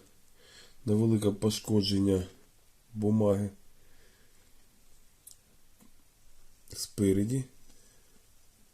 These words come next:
Чисті, з клеєм. Петро Перший в молодості.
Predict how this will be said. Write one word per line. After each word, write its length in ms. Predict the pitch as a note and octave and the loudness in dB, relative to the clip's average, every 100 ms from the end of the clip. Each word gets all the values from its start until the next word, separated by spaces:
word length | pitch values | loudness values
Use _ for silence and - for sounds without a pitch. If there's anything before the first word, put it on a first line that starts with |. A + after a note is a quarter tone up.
| _ - - - _ - - - - - - - - - - - _ - - - - - - | _ -20 -20 -20 _ -20 -20 -20 -20 -20 -20 -20 -20 -20 -20 -20 _ -20 -20 -20 -20 -20 -16
Чисті, 580 | - - D3 - - C#3+ C3+ - - | -4 0 0 0 0 -2 -4 -18 -14
з 140 | - | -12
клеєм. 480 | - F#2+ F#2+ F#2+ F#2 - - - - - - - - - - - - - - - - - - - - - - - - - - - | -4 0 0 -2 -8 -18 -20 -20 -20 -20 -20 -20 -20 -20 -20 -20 -20 -20 -20 -20 -20 -20 -20 -20 -20 -20 -20 -20 -20 -20 -14 -2
Петро 360 | A2+ A2+ A#2+ | 0 4 4
Перший 480 | G#2 A#2 G2+ - F#2+ | 6 4 4 4 0
в 280 | F#2 F#2+ F#2+ | 0 -4 -4
молодості. 760 | F#2+ F#2+ F#2+ G2+ A#2+ - - | -2 2 2 0 -2 -4 -6